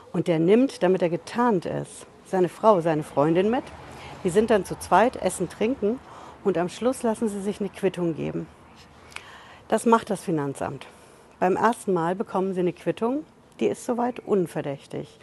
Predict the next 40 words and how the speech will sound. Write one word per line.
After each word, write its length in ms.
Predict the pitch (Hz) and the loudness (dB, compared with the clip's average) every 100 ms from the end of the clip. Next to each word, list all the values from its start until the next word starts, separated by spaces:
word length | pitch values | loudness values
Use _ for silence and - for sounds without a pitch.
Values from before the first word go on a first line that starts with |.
| - - - | -20 -20 -16
Da 60 | |
steht 260 | 160 165 151 | -8 -8 -2
alles 300 | - 233 233 | 0 2 0
drauf, 320 | - 175 175 - | -2 0 0 -2
was 160 | 151 | -10
draufstehen 560 | - 143 147 - 156 147 | -4 -4 -4 -8 -8 -6
soll. 320 | 139 135 143 - - - - - - - - | -6 -6 -8 -14 -20 -20 -20 -20 -20 -20 -16
Der 80 | 175 | -6
Prüfer 260 | - 214 | -2 0
geht 160 | 175 180 | 0 0
dann 140 | 156 | -4
zu 160 | - 143 | -6 -2
Hause, 560 | 156 190 190 190 185 180 _ _ _ - _ | 0 0 0 -2 -2 -4 _ _ _ -20 _
nachdem 260 | 156 - 180 | -6 0 0
er 80 | 175 | 0
mit 120 | 170 | -2
seiner 200 | 165 165 | -4 -4
Frau 180 | - 151 | -2 -4
nach 180 | 135 156 | -2 -4
Hause 180 | 156 | -4
gegangen 380 | 160 143 139 135 | -4 -4 -4 -4
ist, 240 | - 196 - | -4 -6 -4
hin 340 | 190 190 247 - - - - - | -2 -2 -4 -8 -20 -20 -20 -14
und 180 | - 160 | -10 -2
macht 340 | 170 180 - - | -2 -2 -4 -4
einen 300 | 185 180 - | -2 -2 -2
Aktenvermerk. 880 | 170 - 165 - 165 147 139 143 | -4 -4 -12 -8 -4 -4 -4 -6
Das 160 | - 147 | -10 -6
muss 160 | 214 - | -6 0
der 120 | 185 | -2
Prüfer 360 | - 220 214 | 0 -4 0
nach 160 | 214 175 | -2 -2
jedem 320 | - 190 196 | -2 -2 -2
Testessen 580 | - 185 - - 170 170 | -6 -8 -6 -8 -4 -6
machen. 320 | 147 - 160 _ _ _ _ - | -6 -8 -14 _ _ _ _ -8
Da 140 | 196 | -6
schreibt 300 | - 233 233 | 0 0 0
er 40 | 240 | -2
also 200 | 214 214 | -2 -2
rein, 280 | 202 202 | -2 -2